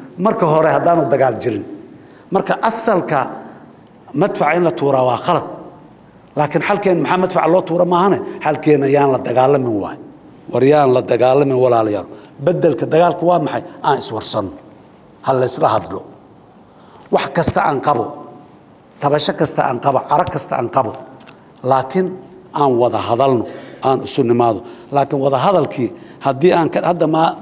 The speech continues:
mar horaa, ah, dhinac kasta wuxuu yidhi, "Xabadda annaga waa joojinnay." Laakiin haddana markii saas lagu dhawaaqo kadib,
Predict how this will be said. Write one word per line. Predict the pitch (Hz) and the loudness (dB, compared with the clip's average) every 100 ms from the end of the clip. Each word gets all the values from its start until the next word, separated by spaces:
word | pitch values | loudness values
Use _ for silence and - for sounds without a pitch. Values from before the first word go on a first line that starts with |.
| - | -2
mar | 208 220 | 0 0
horaa, | 160 170 160 147 - - - - - | 2 2 4 2 -2 -10 -20 -20 -10
ah, | 143 151 | -6 0
dhinac | 185 151 | 2 2
kasta | 143 - | -2 -4
wuxuu | 151 143 | -4 -2
yidhi, | 143 131 | -2 0
"Xabadda | 139 131 139 135 | 0 -2 0 -2
annaga | 135 127 | 0 2
waa | 131 | 0
joojinnay." | 107 113 95 104 107 90 - - - - - | 0 -6 -6 -4 -4 -6 -12 -20 -20 -20 -4
Laakiin | 139 135 135 | -2 0 -2
haddana | 131 147 | -4 -2
markii | 165 165 170 | -2 -2 -2
saas | 214 190 | 0 0
lagu | 170 202 | 0 0
dhawaaqo | 170 156 165 | 2 0 -2
kadib, | 190 | -6